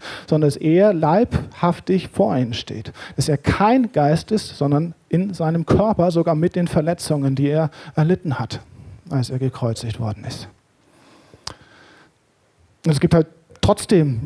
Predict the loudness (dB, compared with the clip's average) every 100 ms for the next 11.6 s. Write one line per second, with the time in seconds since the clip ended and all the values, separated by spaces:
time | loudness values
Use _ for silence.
0 | 0 2 4 4 2 0 0 2 6 8
1 | 6 6 2 2 0 2 2 2 2 2
2 | 2 2 4 6 6 4 2 4 4 4
3 | 2 2 2 0 -2 -10 -18 -8 0 0
4 | 0 -10 -4 2 4 4 2 2 4 4
5 | 4 4 4 4 2 0 2 2 2 2
6 | 4 4 2 -2 -6 -6 0 2 2 0
7 | 0 0 0 2 2 2 0 0 0 0
8 | 0 2 0 0 -2 -4 -2 -2 0 -2
9 | -4 -4 -6 -6 -6 -6 -6 -6 -4 -4
10 | 4 6 6 4 2 0 0 0 -2 -2
11 | 0 0 0 0 0